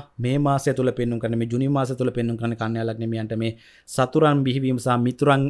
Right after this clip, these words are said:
ඈත්වීම කියන කාරණා තුළ ඔබට අර ඔබගේ නමට කැලලක් වෙන විදිහට ඔබව ප්‍රසිද්ධිය ලැජ්ජාවට පත්වෙන ආකාරයේ කටයුතු කාරණා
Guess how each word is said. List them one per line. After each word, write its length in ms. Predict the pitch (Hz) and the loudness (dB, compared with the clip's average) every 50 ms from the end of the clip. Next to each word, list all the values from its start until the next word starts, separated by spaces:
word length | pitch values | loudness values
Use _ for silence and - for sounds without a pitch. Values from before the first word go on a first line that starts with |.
| 143 - | -2 -2
ඈත්වීම 580 | - 147 165 175 180 - - 180 175 165 139 123 | 2 4 4 2 2 0 -4 -2 0 2 0 0
කියන 180 | 113 123 117 113 117 | 0 -2 -4 -4 -4
කාරණා 420 | - 117 113 113 113 113 110 104 - | -4 -4 -4 -4 -4 -6 -8 -8 -6
තුළ 220 | 113 107 104 101 - - _ _ _ _ _ _ _ - | -8 -8 -6 -8 -10 -12 _ _ _ _ _ _ _ 0
ඔබට 380 | - 147 156 180 190 185 190 - 165 147 135 - - - _ _ _ _ _ _ _ _ _ _ _ _ _ _ - | 2 6 8 8 8 8 8 4 4 4 4 2 -2 -14 _ _ _ _ _ _ _ _ _ _ _ _ _ _ 0
අර 120 | 127 120 120 120 120 - - _ _ _ _ _ _ _ _ _ - | 2 2 2 2 -2 -6 -16 _ _ _ _ _ _ _ _ _ -4
ඔබගේ 320 | 131 123 135 127 127 123 | -2 0 0 0 2 2
නමට 320 | 120 120 139 156 151 143 - | 2 4 4 4 2 2 2
කැලලක් 360 | - 123 135 143 147 139 139 | 2 4 4 6 6 4 4
වෙන 140 | - 131 123 | 2 -2 -2
විදිහට 200 | 117 120 120 127 | 0 0 0 2
ඔබව 200 | 147 165 175 170 143 120 110 - - - - _ _ _ - | 6 6 8 8 8 6 4 -2 -8 -20 -20 _ _ _ -2
ප්‍රසිද්ධිය 420 | 131 - 170 170 160 160 170 156 | 0 0 0 0 2 4 4 4
ලැජ්ජාවට 500 | 139 127 131 139 143 175 175 175 170 151 | 6 4 4 4 4 6 6 6 6 4
පත්වෙන 380 | 160 147 147 - 165 151 147 139 | 2 2 2 2 2 2 4 4
ආකාරයේ 500 | 143 143 - 151 139 139 139 139 135 - | 2 2 2 0 2 2 2 2 0 0
කටයුතු 340 | 135 127 156 147 143 147 | 0 0 0 0 0 0
කාරණා 400 | 135 143 139 135 135 135 131 127 | 2 2 2 2 2 0 -2 -2